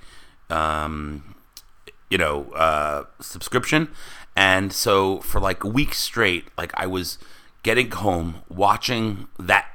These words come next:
a D V D of, you know, episodes one through three of season one or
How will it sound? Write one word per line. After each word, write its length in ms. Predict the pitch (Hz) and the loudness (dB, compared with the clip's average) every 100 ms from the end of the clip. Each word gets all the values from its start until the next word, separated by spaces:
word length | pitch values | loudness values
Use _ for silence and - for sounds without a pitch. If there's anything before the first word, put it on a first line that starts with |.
| - | -2
a 60 | 101 | 0
D 180 | 101 107 | 2 0
V 160 | 101 | 0
D 380 | 85 78 69 76 - - - - - - - - - | -2 -4 -6 -10 -14 -20 -20 -20 -20 -20 -20 -10 0
of, 380 | 98 87 80 - | 2 2 -4 -4
you 100 | 104 | 0
know, 280 | 85 78 87 | 0 -2 -4
episodes 480 | - - - 90 80 | -6 -4 -2 -2 -2
one 220 | 80 95 | 0 0
through 180 | 87 90 | 0 -4
three 280 | - 85 85 | -4 0 2
of 100 | 85 | 2
season 360 | - 82 90 120 | -2 -4 0 4
one 240 | 156 135 | 6 6
or 200 | 85 78 | 4 -2